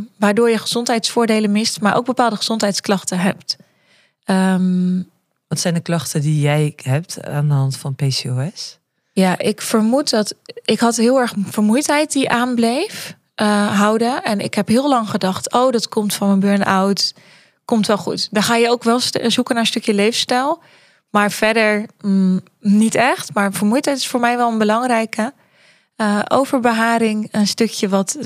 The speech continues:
Speaker 1: ja, waarschijnlijk daar ook vandaan komt. Ehm, ja, ik heb dus minder vaak een cyclus.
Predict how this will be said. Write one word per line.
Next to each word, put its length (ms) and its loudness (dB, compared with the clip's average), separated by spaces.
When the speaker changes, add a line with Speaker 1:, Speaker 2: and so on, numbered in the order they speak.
Speaker 1:
ja, 200 0
waarschijnlijk 460 2
daar 240 2
ook 180 0
vandaan 480 -2
komt. 420 -6
Ehm, 800 0
ja, 160 -2
ik 120 -6
heb 160 -2
dus 180 -2
minder 240 0
vaak 260 0
een 100 -4
cyclus. 640 -2